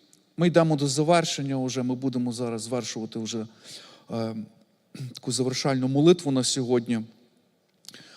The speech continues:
Але давайте ми ще зачитаємо і звернемося до Божого Слова і пороздумуємо ще.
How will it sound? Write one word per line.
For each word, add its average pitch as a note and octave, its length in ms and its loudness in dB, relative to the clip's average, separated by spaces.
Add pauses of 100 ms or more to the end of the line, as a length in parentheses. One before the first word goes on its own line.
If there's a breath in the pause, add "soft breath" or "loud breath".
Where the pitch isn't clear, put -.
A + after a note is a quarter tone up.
(120 loud breath)
Але C3+ 160 2
давайте F#3+ 300 4
ми E3 120 2
ще D#3+ 140 0
зачитаємо D3+ 680 2
і C3+ 40 -2
звернемося C#3 640 2
до B2+ 120 -2
Божого C3 460 0
Слова C#3 360 2
і A#2+ 40 -2
пороздумуємо C3+ 920 -2
ще. - 200 -12